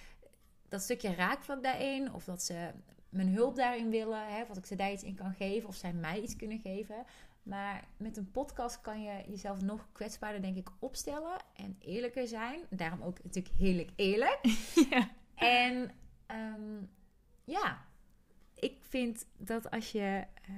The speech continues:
Speaker 1: kwetsbaar bent, dan is dat niet een zwakte, maar juist heel erg krachtig. En ik denk door middel van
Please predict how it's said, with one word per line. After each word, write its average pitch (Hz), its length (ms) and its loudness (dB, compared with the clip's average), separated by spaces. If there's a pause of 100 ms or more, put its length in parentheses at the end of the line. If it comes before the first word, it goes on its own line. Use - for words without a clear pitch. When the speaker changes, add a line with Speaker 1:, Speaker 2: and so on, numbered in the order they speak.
(140)
Speaker 1:
kwetsbaar 233 420 2
bent, 180 340 -2
dan 190 480 0
is 190 160 -8
dat 220 160 -6
niet 214 140 0
een 190 140 2
zwakte, 190 400 0
maar 175 100 -2
juist 180 240 -2
heel 190 80 -4
erg 180 180 -4
krachtig. 190 420 0
En 175 100 -6
ik 170 140 -8
denk 170 300 -6
door 180 140 -2
middel 175 240 0
van 175 380 -4